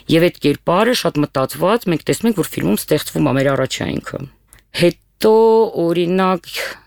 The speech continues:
եթե չեմ ձանձրացրել, այդ սենց ինչ-որ մասնավոր դիտարկումներ են, որտեղ ասում եմ, ինքը իսկապես այս ֆիլմը ուզում է մի հատ սենց խորը, այդ ամեն ինչի մեջ ընկղվում և հերթով ամեն ինչի բացահայտում։ Մեդիայի, օրինակ, վերաբերմունքը, մենք տեսնում ենք, այդ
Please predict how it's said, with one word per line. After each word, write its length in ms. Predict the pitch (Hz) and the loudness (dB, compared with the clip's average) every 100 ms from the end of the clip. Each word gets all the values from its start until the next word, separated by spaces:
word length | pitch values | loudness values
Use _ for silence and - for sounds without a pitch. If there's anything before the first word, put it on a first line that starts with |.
| _ | _
եթե 280 | 156 165 196 | 0 2 2
չեմ 180 | 208 190 | 2 2
ձանձրացրել, 600 | 170 170 165 160 214 196 - - - | 2 2 0 0 0 -2 -6 -16 -14
այդ 220 | - 180 208 | -4 0 0
սենց 160 | 180 | 0
ինչ-որ 140 | 196 190 | 2 2
մասնավոր 480 | 185 - 196 190 165 | 2 2 2 2 0
դիտարկումներ 480 | 165 156 165 202 | 0 0 0 0
են, 60 | 208 | 2
որտեղ 260 | 185 180 180 | 0 2 0
ասում 200 | 160 175 | 0 0
եմ, 80 | 156 | 0
ինքը 180 | - | -2
իսկապես 480 | 170 - 156 208 - | -6 -2 -2 0 -2
այս 120 | 160 - | -4 -2
ֆիլմը 360 | 175 185 185 185 | 2 2 2 0
ուզում 340 | 147 160 170 | -2 -2 0
է 60 | 160 | 2
մի 140 | 156 | 0
հատ 180 | 156 - | -2 -4
սենց 180 | 151 - | -6 -6
խորը, 560 | - 208 254 262 233 220 - - - _ | 0 4 6 6 4 2 -2 -16 -20 _
այդ 400 | - - - - - | -8 -8 -8 -16 -4
ամեն 280 | 160 170 165 | 0 2 2
ինչի 220 | 151 165 | 0 0
մեջ 180 | 175 160 | 0 2
ընկղվում 720 | 147 - 147 135 180 202 208 | -2 0 -2 0 2 2 4
և 180 | 175 147 | 2 2
հերթով 400 | 156 147 180 156 | -2 0 0 2
ամեն 200 | 135 139 | 0 -2
ինչի 140 | - 147 | -4 -2
բացահայտում։ 720 | 127 - 131 127 - 101 - _ _ | -2 0 -2 -2 -4 -8 -8 _ _
Մեդիայի, 720 | - 165 190 160 180 180 180 175 | 0 2 2 4 4 4 2 0
օրինակ, 540 | - 143 143 147 143 - | 0 0 2 0 0 0
վերաբերմունքը, 540 | 143 143 135 135 135 127 | 0 2 0 -2 -2 -2
մենք 220 | 147 - | -2 0
տեսնում 340 | 147 - 160 | -2 0 0
ենք, 120 | 139 147 | 0 -2
այդ 140 | - | -4